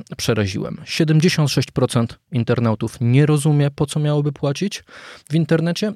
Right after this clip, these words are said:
a jeszcze więcej, bo osiemdziesiąt cztery procent uważa, że dostęp do wszystkich treści w internecie powinien być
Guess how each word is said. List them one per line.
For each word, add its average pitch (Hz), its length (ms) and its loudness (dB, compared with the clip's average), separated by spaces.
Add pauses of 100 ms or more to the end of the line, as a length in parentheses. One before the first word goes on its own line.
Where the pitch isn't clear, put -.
(160)
a 143 140 0 (280)
jeszcze 135 420 0
więcej, 127 340 -6
bo 123 140 -2
osiemdziesiąt 190 520 0
cztery 120 240 -2
procent 165 360 0
uważa, 139 420 2
że 120 140 2
dostęp 139 540 0
do 113 100 0
wszystkich - 400 -4
treści 117 340 -4
w 110 40 -6
internecie 110 600 -2 (380)
powinien 117 460 2
być 110 300 -4